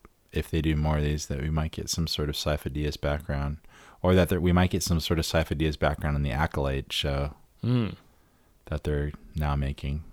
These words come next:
Speaker 2: Is that the, that's not the High Republic one, is it?
Speaker 1: I think it is. But anyway,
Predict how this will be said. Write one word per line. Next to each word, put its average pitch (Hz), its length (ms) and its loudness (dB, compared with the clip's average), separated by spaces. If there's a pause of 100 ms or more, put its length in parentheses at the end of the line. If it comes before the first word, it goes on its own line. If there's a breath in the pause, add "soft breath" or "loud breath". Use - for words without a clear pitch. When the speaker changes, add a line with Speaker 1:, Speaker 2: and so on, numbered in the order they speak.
(720)
Speaker 2:
Is 107 60 0
that 123 140 0
the, - 180 0
that's 113 220 -4
not 127 160 0
the - 60 -6
High 104 160 0
Republic 90 480 2
one, 82 180 -4
is 90 100 -6
it? - 80 -6 (160)
Speaker 1:
I 95 100 4
think 90 220 2
it 82 80 2
is. 71 400 -2 (400)
But 82 200 4
anyway, 120 460 6